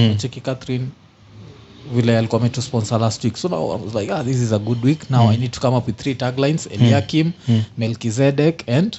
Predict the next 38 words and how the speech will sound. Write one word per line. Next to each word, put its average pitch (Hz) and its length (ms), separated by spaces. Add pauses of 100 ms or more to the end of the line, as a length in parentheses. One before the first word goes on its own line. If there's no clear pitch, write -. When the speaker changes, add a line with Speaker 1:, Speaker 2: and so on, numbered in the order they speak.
Speaker 1:
whatever." 113 440
Speaker 2:
Catherine. 101 440 (240)
Speaker 1:
Yeah, 262 220 (360)
the 143 60
day 240 200
is 185 160
good. 240 440
I 170 100
don't 233 160
know 214 240 (280)
kile 160 260
nilidu 147 520
after, 135 480
I 208 80
think 226 180
after 202 260
niliwatch 165 340
Super 190 320
Pumped 196 380 (180)
Speaker 2:
Mm. 123 160
Speaker 1:
ya 147 760
Showtime. 196 540 (540)
Alafu, 202 320
yeah, 208 140
before 143 300
nijue, 208 440
seven 151 300
thirty 180 240
imefika, 180 460 (420)
Zack 143 320
akakuja. 117 560 (140)
Speaker 2:
Mm. 123 80
Speaker 1:
Hapa 110 140
sasa 165 160
ndio 151 120
utajua 123 320
how 131 180
life 127 360